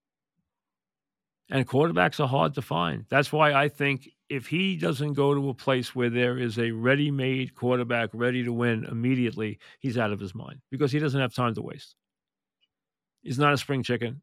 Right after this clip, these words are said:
He doesn't have time to waste. And that's why I've stated this before. I understand why L A is not perfect. First of all, it's L A.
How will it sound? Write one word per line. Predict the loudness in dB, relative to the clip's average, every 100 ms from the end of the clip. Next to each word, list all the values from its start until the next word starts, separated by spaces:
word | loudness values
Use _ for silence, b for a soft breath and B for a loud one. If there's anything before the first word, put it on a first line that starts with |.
| _
He | -2 0
doesn't | 0 0 0
have | 0
time | 0 0 0
to |
waste. | 0 0 -2 -8 b b b b -4
And | 0 4
that's | 4 4
why | 0 2 2 -2 -14 _ _ _ _ _ _ -2
I've | -2
stated | 0 2 2 0
this | -6
before. | -8 -6 -2 -2
I | 0 -2
understand | -2 -6 -6 -4 -4 -8 _
why | -6 0 2 2 0 -8 _ _ _ _ _ _
L | -2 2 2
A | 2
is | 0
not | 0 0 0
perfect. | -2 -2 -4 -10 _ _ _ _ _ _ _ _
First | -4 -4
of | -2
all, | -2
it's | -2
L | 0 -2
A. | -4 -8